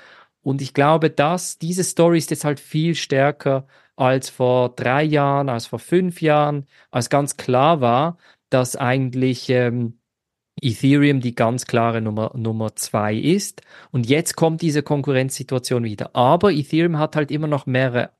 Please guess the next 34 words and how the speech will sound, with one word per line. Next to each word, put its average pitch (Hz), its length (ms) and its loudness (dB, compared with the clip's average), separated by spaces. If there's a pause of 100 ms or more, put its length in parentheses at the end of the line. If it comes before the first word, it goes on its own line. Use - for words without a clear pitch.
(340)
Asse - 460 0
im 151 240 -2
Ärmel 165 500 0 (460)
und 135 420 -2
kann 139 240 0
da 147 220 4
halt 143 260 2
eben 139 280 -2
mit 143 200 0
dem 147 140 0
Denken-Upgrade, 135 960 0 (180)
ähm, 120 500 -4
mit 135 480 -2
dem 139 200 2
E 139 180 2
T 139 160 0
F, 135 360 0 (340)
der 123 120 2
wahrscheinlich 127 400 -2
Ende 131 220 -2
Mai 123 240 -2
kommen 123 360 -4
wird, 120 200 -2
halt 113 200 -4
punkten. 165 540 -4 (260)
Und 127 200 -10
darauf 127 440 -2
gehen 131 200 -2
die 135 120 -2
Leute. 151 380 4
Und 135 200 -2 (480)
für 151 180 2
mich 180 340 2
war's 160 480 2